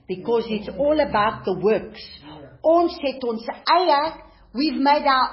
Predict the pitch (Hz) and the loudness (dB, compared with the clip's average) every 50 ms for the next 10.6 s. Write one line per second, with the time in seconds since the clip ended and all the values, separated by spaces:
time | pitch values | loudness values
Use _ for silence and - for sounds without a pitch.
0 | - - 302 339 381 392 370 359 - - - 330 285 254 - - - - - 285 | 0 2 2 2 2 0 -2 -6 -8 -8 -6 -6 -6 -6 -8 -12 -14 -10 -6 0
1 | 294 277 269 269 269 277 277 269 - - - - 254 254 254 247 - 285 311 339 | 2 2 2 2 2 0 -2 -4 -8 -10 -8 -2 0 0 0 0 0 2 2 2
2 | 370 381 - - - - - 339 320 - - - - - 220 - - - 262 - | 2 -2 -4 -8 -8 -6 -6 -4 -4 -6 -8 -12 -6 -2 -2 0 -2 -2 -8 -10
3 | - - 214 220 220 220 220 220 214 208 165 160 - - - - - 202 214 190 | -14 -14 -12 -10 -8 -8 -8 -8 -8 -8 -8 -8 -10 -14 -18 -12 -6 -4 -4 -4
4 | - - - - - 208 208 214 - 226 214 - 208 202 196 - - - - _ | -4 -6 -12 -12 -10 -10 -8 -8 -8 -10 -8 -8 -8 -10 -10 -12 -16 -18 -20 _
5 | - - 214 214 - 190 - - - 190 233 240 254 262 294 370 403 - - - | -10 -8 -8 -6 -6 -8 -10 -8 -4 -4 -2 -2 -2 -2 -2 -4 -6 -8 -14 -20
6 | _ _ 196 190 190 190 208 196 - - 208 185 190 190 185 180 180 185 - - | _ _ -12 -10 -10 -8 -10 -10 -10 -14 -14 -10 -8 -8 -6 -8 -8 -10 -12 -12
7 | 208 196 196 - 240 247 247 208 190 185 180 185 - 220 214 214 - 247 254 262 | -12 -12 -10 -8 -6 -6 -6 -6 -8 -8 -6 -2 -2 -2 0 0 0 0 0 0
8 | 269 262 269 262 - 277 262 - - - - 233 214 208 208 208 - - 214 190 | 0 -2 -4 -4 -4 -4 -4 -6 -8 -12 -8 -6 -6 -6 -6 -8 -10 -12 -10 -8
9 | 175 175 185 - - - - - - 180 175 170 175 175 180 190 180 - 175 160 | -6 -6 -8 -8 -12 -14 -16 -10 -10 -8 -6 -4 -2 -2 -2 -4 -6 -8 -12 -12
10 | - - 151 139 127 113 107 127 - - - | -12 -12 -12 -12 -10 -12 -12 -14 -16 -20 -20